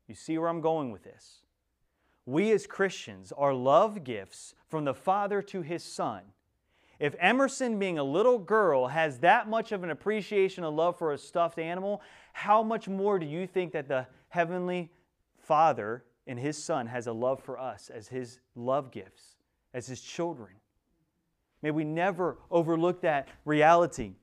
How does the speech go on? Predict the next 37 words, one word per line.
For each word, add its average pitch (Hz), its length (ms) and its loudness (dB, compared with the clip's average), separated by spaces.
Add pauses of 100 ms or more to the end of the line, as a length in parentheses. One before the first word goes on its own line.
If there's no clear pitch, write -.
(540)
May 165 120 4
we 170 140 4
never 190 520 6
overlook 185 640 4 (240)
the 160 380 2 (520)
grace 170 480 4
that 202 100 2
we 175 100 -2
have 175 100 0
been 165 120 0
afforded 185 500 2
to 160 340 -2
in 175 200 -4
Christ. 165 520 -2
In 160 120 -4
God's 190 340 2
power 202 320 2
and 165 120 -4
grace 190 360 0
through 165 120 -8
the 165 80 2
death 180 320 0
and 170 120 -4
resurrection 175 540 0
of 160 80 -6
his 156 140 -8
Son, 180 200 -2
Jesus 156 280 -10
Christ, 170 320 0
we 170 200 -2
are 185 100 0
transferred 185 640 -8
from 156 160 -10
the 139 80 -4
power 185 380 0
of 151 100 -6
darkness 160 480 0